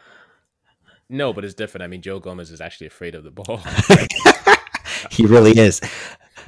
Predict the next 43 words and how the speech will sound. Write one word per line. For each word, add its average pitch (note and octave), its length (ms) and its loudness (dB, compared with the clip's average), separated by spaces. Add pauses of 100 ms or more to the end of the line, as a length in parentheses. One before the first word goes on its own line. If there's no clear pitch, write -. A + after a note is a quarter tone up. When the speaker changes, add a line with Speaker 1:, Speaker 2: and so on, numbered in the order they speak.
(480)
Speaker 1:
I G2+ 80 -10
think G#2 280 -10 (380)
Haaland G2 340 -10
probably F#2 280 -12
just - 280 -18 (320)
doesn't F#2 220 -16
spend F#2 240 -18
enough E2+ 220 -20
time E2+ 420 -18 (180)
heading F2 280 -16
the D2+ 40 -20
ball D#2+ 140 -18
because D#2+ 360 -20
he's D#2 340 -20
really D#2+ 160 -20
good D2+ 180 -20
with D2+ 80 -20
his D#2+ 140 -20
feet. C2+ 240 -20 (800)
Speaker 2:
And C3 160 6
that's A#2 180 4
why A#2 140 8
we A2+ 100 6
shouldn't G2+ 300 4
be G2 80 2
selling F#2+ 360 2
Nat F2 160 0
Phillips, G2 440 -6
'cause F#2+ 200 -2
Nat F#2+ 160 0
Phillips G2 340 0
will F#2 80 2
teach - 240 0
everyone F#2+ 320 2
to F2 60 0
not F2 200 0
be F2+ 80 0
afraid F2 280 -2
of E2+ 60 -6
the F2 60 -6
ball. - 300 -6 (240)
<laughs> - 260 -12
Speaker 1:
Yeah. A2 220 -2